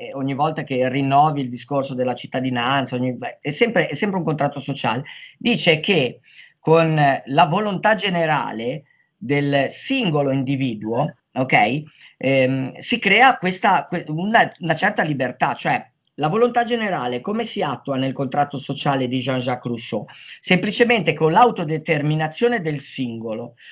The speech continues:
Questo significa che se il, ehm,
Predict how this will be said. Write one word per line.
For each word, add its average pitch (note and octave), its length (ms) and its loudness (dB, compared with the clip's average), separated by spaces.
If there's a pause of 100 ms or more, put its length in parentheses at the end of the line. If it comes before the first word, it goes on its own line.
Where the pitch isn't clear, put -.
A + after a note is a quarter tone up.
Questo B3+ 280 2
significa D3+ 920 -4
che D#3 400 0 (340)
se G#3+ 680 2 (220)
il, C#3+ 280 -2
ehm, B2 720 -2